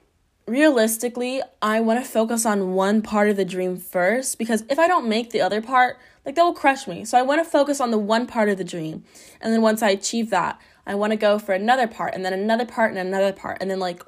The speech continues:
work my way up this, like, ladder, if that makes sense. Another part of, like, having a goal and, like, a long-term goal is, like, having a good mindset.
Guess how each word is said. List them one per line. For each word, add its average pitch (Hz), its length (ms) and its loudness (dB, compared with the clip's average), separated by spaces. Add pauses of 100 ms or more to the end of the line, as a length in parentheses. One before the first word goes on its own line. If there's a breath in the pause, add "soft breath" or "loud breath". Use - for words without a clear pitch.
work 226 260 -4
my 269 160 0
way 208 240 4
up 190 220 -2
this, 190 180 -4
like, 165 260 -8 (240)
ladder, 180 560 -2
if 202 100 -4
that 202 140 4
makes 170 220 -6
sense. 156 400 -4 (100)
Another 262 380 4
part 254 300 2
of, 220 80 0
like, 202 160 -2
having 214 340 -2
a 190 240 -6 (140)
goal 196 400 4
and, 180 100 -2
like, 160 240 -10
a 160 60 -10
long-term 220 680 -2
goal 196 300 2
is, 185 160 -4
like, 185 120 -4
having 254 300 0
a 294 80 -2
good 220 220 0
mindset. 175 640 -4